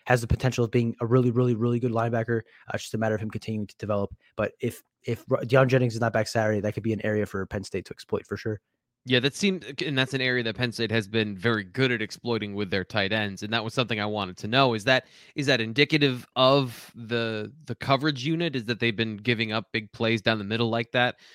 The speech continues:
Speaker 2: Um, a-, and have you seen, uh, you know, I guess just what's the, what's your sense of, of that group and how they've performed, uh, this season?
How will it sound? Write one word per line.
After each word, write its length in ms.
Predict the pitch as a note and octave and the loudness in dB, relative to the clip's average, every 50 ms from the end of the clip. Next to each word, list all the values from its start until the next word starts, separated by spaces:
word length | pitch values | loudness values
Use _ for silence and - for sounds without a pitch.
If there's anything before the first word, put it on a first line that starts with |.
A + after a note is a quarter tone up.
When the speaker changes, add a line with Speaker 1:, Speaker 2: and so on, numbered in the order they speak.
| - _ _ - | -20 _ _ -2
Speaker 2:
Um, 280 | A2 A2 A2 G#2+ G#2+ - | 0 0 0 0 -2 -6
a-, 180 | - A2+ - - | -8 -8 -4 -2
and 140 | A2+ A2+ G#2 | -4 -4 -2
have 220 | G2+ B2 B2 A2 | 0 0 0 0
you 120 | A#2 B2 A#2 | 0 -2 -4
seen, 680 | - - - C3+ B2+ B2 A#2 A2+ A2 G#2+ G#2 G2 G#2 _ _ _ _ - | -4 -4 -4 -2 -2 -2 -4 -6 -8 -8 -10 -12 -14 _ _ _ _ -6
uh, 340 | A2+ A2 G#2 G2+ G2+ F#2 E2+ - _ _ _ _ _ _ _ - | -4 -2 -2 -2 -2 -4 -6 -8 _ _ _ _ _ _ _ -6
you 100 | C#3 B2+ | -4 -2
know, 80 | A2 | -2
I 60 | A2 | 0
guess 140 | A2 A#2+ A2+ | 0 -2 -2
just 240 | - D3+ B2+ - - | 0 -2 -4 0 0
what's 200 | C#3+ D3 - - | 0 0 0 0
the, 180 | - C#3+ C3 G#2+ | -2 -2 -2 -2
what's 240 | C3 C#3+ - - | -2 -4 -4 -4
your 80 | C3+ A#2+ | -6 -4
sense 280 | - - B2+ B2 - A#2 | -2 -2 -2 -2 -4 -8
of, 140 | G#2 F2+ - _ _ _ _ - | -10 -12 -14 _ _ _ _ -6
of 180 | - A2+ G#2 G#2+ | -6 -4 2 4
that 240 | B2 B2 A2+ A2+ | 6 6 6 4
group 380 | G#2 A2 A2+ A#2+ B2+ B2+ A#2 - - - | 0 -4 -4 -2 0 0 -2 -4 -6 -6
and 160 | G#2 G#2 G2+ | -6 -6 -2
how 140 | G#2+ A#2 A2+ | 0 0 0
they've 240 | G2+ A2 G#2 F#2+ - | 0 0 -2 -2 -4
performed, 640 | G#2+ G2+ - - A#2 A2+ A2 G#2 G2+ F#2+ F2 - - _ - | -8 -10 -6 -4 -2 0 0 0 -2 -4 -8 -12 -14 _ -6
uh, 180 | F2+ F#2+ E2+ | -6 -6 -6
this 200 | D#2+ F2 F#2+ - | -6 -8 -10 -10
season? 340 | - - G2+ F2+ - - | -10 -10 -10 -10 -12 -14